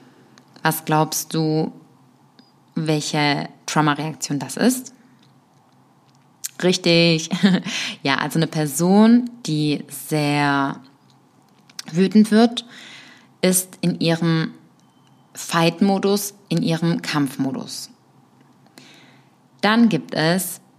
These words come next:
eine Person, die ängstlich beispielsweise ist und Kontakte meidet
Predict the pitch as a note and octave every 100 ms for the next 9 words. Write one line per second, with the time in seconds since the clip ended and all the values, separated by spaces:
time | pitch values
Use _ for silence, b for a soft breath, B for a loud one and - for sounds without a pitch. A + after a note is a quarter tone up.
0 | - D#3+ D#3+ D3+ D3 C#3 D#3 E3+ F#3 G3+
1 | - - _ - F#3 E3+ E3+ D#3 - -
2 | _ _ _ _ _ _ _ _ _ _
3 | _ _ _ _ _ _ _ _ _ -
4 | F3 E3 - G#3+ - - - - F#3+ F3+
5 | F#3 G3+ G3+ - - - E3 D#3+ - -
6 | E3+ - D#3+ - D3 D3+ F#3+ D#3 D3+ E3+
7 | -